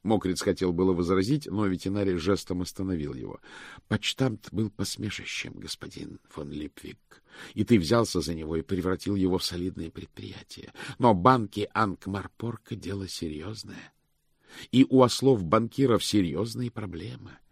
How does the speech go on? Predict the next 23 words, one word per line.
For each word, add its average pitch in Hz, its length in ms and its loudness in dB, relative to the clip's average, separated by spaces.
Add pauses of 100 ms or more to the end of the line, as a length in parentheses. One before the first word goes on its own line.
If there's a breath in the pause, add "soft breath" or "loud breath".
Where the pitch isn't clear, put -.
(320 loud breath)
Слишком 147 380 -4
часто 143 340 -2
они 139 180 0
терпят 131 400 -6
неудачи. 131 640 -6 (200 loud breath)
Они 107 200 0
увязли 101 400 0
в 85 100 -4
болоте, 85 460 -4
живут 101 320 -2
прошлым. - 460 -10 (220 loud breath)
Они 113 220 4
заворожены 110 640 2
статусом 92 680 -8
и 95 40 -6
богатством. 98 720 -10 (240 loud breath)
Они 90 220 -4
полагают, 73 440 -6
что - 200 -8
золото — 80 540 -8
это - 160 -12
главное. 151 580 -8 (500)
А 107 200 4